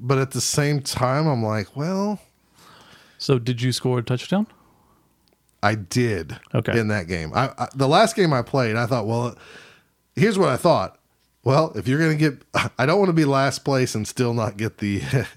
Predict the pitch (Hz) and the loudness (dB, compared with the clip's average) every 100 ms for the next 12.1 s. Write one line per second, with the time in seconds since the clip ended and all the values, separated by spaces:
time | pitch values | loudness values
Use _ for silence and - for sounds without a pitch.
0 | - - 131 208 196 160 139 131 113 - | -14 -2 2 4 4 2 2 2 -2 -4
1 | 120 92 87 135 113 110 - - 160 139 | -2 0 2 4 4 -2 -10 -2 0 2
2 | 143 156 160 151 127 143 131 117 110 123 | 2 2 2 0 -2 -2 0 -2 -2 0
3 | 151 156 120 110 - 92 - 156 254 233 | 0 0 0 -2 -4 -6 -2 -2 0 0
4 | 277 - 127 190 - 98 120 120 - 131 | -2 -2 -2 -2 -2 -2 -2 -2 -2 -2
5 | 113 165 214 - 123 185 - _ - - | 0 -2 -2 0 0 0 -2 _ -20 -20
6 | - - 120 120 120 117 123 - - 117 | -18 -4 0 0 0 -2 -2 -2 -2 0
7 | 131 139 117 135 131 120 110 110 101 92 | 2 2 2 0 0 -2 -2 -4 -6 -8
8 | - 76 - 60 50 - - - _ - | -8 -10 -12 -14 -14 -16 -18 -20 _ -2
9 | 160 160 214 233 202 170 151 - 143 127 | 2 4 4 2 2 4 2 0 -2 0
10 | 113 98 82 - - - - 143 147 147 | 0 -2 -6 -8 -16 -18 -4 2 4 6
11 | 143 135 - _ - - 147 156 139 - | 4 0 -4 _ -18 -6 -2 0 -2 -6
12 | - | -8